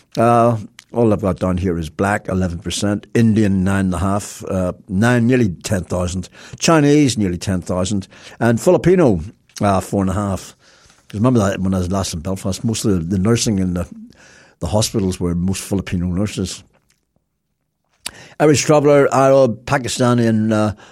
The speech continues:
Roma, Roma, uh, ethnics constituted one and a half, one thousand five hundred people. Belfast is the most diverse local government, uh, district, seven, uh, seven point six, followed by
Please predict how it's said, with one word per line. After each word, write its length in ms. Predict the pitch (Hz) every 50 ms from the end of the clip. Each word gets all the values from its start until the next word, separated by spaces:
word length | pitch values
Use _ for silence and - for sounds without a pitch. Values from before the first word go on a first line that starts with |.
| - _ -
Roma, 520 | 101 104 113 117 120 120 127 127 147 - - - - _ -
Roma, 320 | 95 98 98 104 113 113 - -
uh, 180 | 110 107 104 -
ethnics 540 | 110 104 - 117 117 113 113 110 - -
constituted 800 | - - - 135 143 131 - - 120 107 90 117 107 107 107 - -
one 160 | 98 104 101
and 60 | 98
a 60 | 87
half, 360 | 85 98 95 92 - - - - _ - - - _ -
one 140 | 139 135
thousand 320 | 123 - 120 110 92 95 90
five 220 | - 95 98 82
hundred 260 | 90 90 85 76 -
people. 340 | - 95 87 98 92 80 - _ _ _ - _ _ _ _ _ _ _ _ _ _ _ _ _ _ _ - -
Belfast 380 | - 143 131 127 135 117 - 127
is 120 | 107 104
the 60 | 120
most 220 | 104 101 98 - -
diverse 580 | 147 131 127 120 110 131 143 143 131 - -
local 360 | 117 110 107 113 107 113 101
government, 640 | 85 - _ - 113 107 92 92 98 90 92 85 - - _ 101
uh, 160 | 95 90 87
district, 520 | 78 - - 110 - - 120 104 - - - - - - - _ -
seven, 560 | - - 113 98 92 101 98 101 98 98 98
uh, 220 | 98 95 95 92
seven 200 | - - 117 104
point 220 | - - 95 95 -
six, 220 | - 107 - -
followed 420 | - - 143 135 143 139 127 101
by 300 | - 110 101 101 98 95